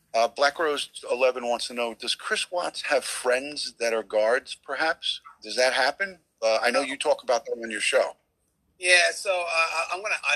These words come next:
Speaker 2: I'm gonna hope to say no, because if there's a chance that there's a relationship prior to, I mean, first off, that's one of the reasons probably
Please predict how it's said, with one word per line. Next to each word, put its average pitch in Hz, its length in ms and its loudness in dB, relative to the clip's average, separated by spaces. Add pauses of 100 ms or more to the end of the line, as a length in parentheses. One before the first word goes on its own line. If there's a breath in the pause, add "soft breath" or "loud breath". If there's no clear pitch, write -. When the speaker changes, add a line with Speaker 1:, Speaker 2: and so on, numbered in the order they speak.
Speaker 2:
I'm 156 120 -6
gonna 165 140 -4
hope 185 320 -4
to - 80 -18
say 175 340 -2
no, 170 260 2
because 170 340 -14
if - 120 -20
there's 165 200 -12
a 175 60 -12
chance 170 380 -6
that 170 160 -6
there's 160 180 -8
a 147 60 -18
relationship 151 840 -4
prior 165 540 2
to, 180 260 -14
I 175 60 -4
mean, 180 140 -8
first 277 220 4
off, 190 60 -6
that's 170 180 -2
one 202 120 -6
of 180 40 -10
the 170 60 -14
reasons - 240 -14
probably 160 480 -8